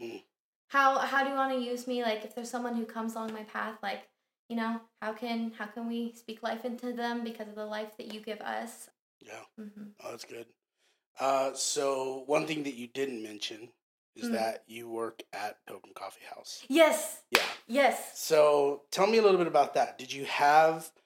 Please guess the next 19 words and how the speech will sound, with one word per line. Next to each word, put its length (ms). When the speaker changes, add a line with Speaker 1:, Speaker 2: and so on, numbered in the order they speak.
Speaker 1:
I 260
know 380
Speaker 2:
Yeah. 400
Speaker 1:
a 60
little 280
bit 140
of 100
the 60
story 340
of 80
how 140
that 80
Speaker 2:
Uh-huh. 100
Speaker 1:
happened. 420
Uh, 240
but 140
for 120
those 560
listening, 760